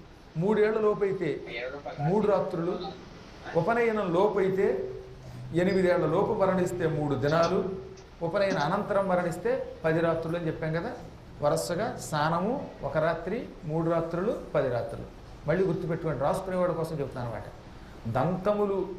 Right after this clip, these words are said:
లేకుండా పుట్టిన మగపిల్లవాడికి స్నానం చేసిన వెంటనే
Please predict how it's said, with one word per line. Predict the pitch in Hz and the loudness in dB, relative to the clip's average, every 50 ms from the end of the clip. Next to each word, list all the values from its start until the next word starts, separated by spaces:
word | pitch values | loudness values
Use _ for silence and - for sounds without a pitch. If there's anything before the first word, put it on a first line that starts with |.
| - - 131 131 | -10 -6 -4 0
లేకుండా | 143 160 175 - 180 175 175 170 175 170 160 | 0 0 0 0 -2 -2 0 0 0 0 0
పుట్టిన | - 160 160 - 160 156 135 135 | 0 -2 -2 0 0 0 0 0
మగపిల్లవాడికి | 135 151 147 165 160 156 156 151 147 143 139 131 - 185 233 - - - - - - - - - - - | 0 0 0 0 0 2 2 2 2 2 0 -2 -4 -4 -6 -6 -8 -12 -18 -18 -18 -18 -18 -16 -12 -6
స్నానం | - 147 135 151 175 196 190 160 | -2 0 0 0 0 0 0 0
చేసిన | 175 170 - 175 160 156 147 | 0 0 0 0 0 0 0
వెంటనే | 147 135 - 156 185 | 0 0 -2 -2 -2